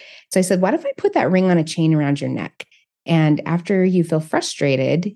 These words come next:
you can grab that ring and just focus on the feeling of those ridges until you can feel." And we talked about what does it feel like to feel frustrated? My heart's pounding, my face is hot, my fists wanna ball up, I wanna cry,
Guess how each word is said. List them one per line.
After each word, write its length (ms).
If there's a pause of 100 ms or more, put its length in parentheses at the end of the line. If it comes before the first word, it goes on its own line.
you 120
can 200
grab 260
that 200
ring 480 (220)
and 100
just 260
focus 360
on 120
the 80
feeling 420
of 80
those 180
ridges 640 (560)
until 300
you 160
can 200
feel." 360
And 100
we 80
talked 220
about 140
what 120
does 100
it 100
feel 260
like 180
to 80
feel 180
frustrated? 600 (320)
My 100
heart's 300
pounding, 340
my 100
face 300
is 100
hot, 220
my 80
fists 400
wanna 180
ball 300
up, 240 (280)
I 60
wanna 180
cry, 680